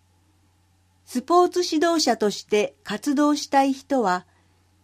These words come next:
スポーツリーダーズバンクへの登録が必要です。市が行うスポーツインストラクター養成講習会を受講して、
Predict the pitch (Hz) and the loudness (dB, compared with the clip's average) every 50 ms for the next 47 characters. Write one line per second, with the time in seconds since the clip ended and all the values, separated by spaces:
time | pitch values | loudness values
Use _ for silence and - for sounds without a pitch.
0 | _ _ _ - - - - 349 349 320 302 - - 180 175 196 269 311 349 320 | _ _ _ -20 -20 -4 2 4 4 4 4 2 0 -2 0 2 4 4 4 2
1 | 330 320 320 311 285 294 285 294 302 294 269 262 262 208 196 180 175 175 170 165 | 2 0 0 0 0 0 2 4 4 4 4 4 2 0 0 0 0 -2 -4 -4
2 | 165 208 233 254 269 254 262 254 254 240 220 226 220 - - _ - 220 220 214 | -2 0 2 2 2 2 0 -2 -2 -4 -2 -2 -4 -6 -10 _ -8 -4 -2 -2
3 | 208 202 202 190 196 196 - - _ _ _ _ _ _ _ _ _ _ _ _ | -2 -2 -2 -4 -6 -6 -8 -16 _ _ _ _ _ _ _ _ _ _ _ _
4 | _ _ _ _ _ _ _ _ - - - 320 311 285 233 190 - - 185 180 | _ _ _ _ _ _ _ _ -6 -2 0 2 4 4 4 4 4 0 -2 -2
5 | - 214 196 202 196 190 190 185 180 180 - - _ _ _ _ - - - - | 0 -2 0 0 2 2 0 0 -2 -6 -8 -10 _ _ _ _ -18 -18 -18 -4
6 | _ 339 349 330 311 311 - - 226 - - 220 269 302 302 - - - 311 311 | _ 4 4 4 4 2 -2 -10 -10 -4 2 6 6 6 6 4 -2 2 2 4
7 | 302 302 294 302 - _ - 175 170 165 160 - - 190 220 269 320 311 - 339 | 4 4 2 0 -4 _ -4 -2 -2 -2 -4 -4 0 2 2 2 2 2 0 2
8 | 311 311 311 - 294 285 285 285 285 - 269 240 - - 185 175 175 175 170 170 | 2 2 2 4 4 4 4 2 0 -2 -4 -4 -2 -2 -2 -2 -2 -2 -4 -6
9 | 170 160 - - - 185 185 - - 226 220 226 220 - - - - 196 190 185 | -6 -8 -10 -8 -6 -6 -6 -2 0 0 0 0 -2 -4 -10 -6 -4 -4 -4 -4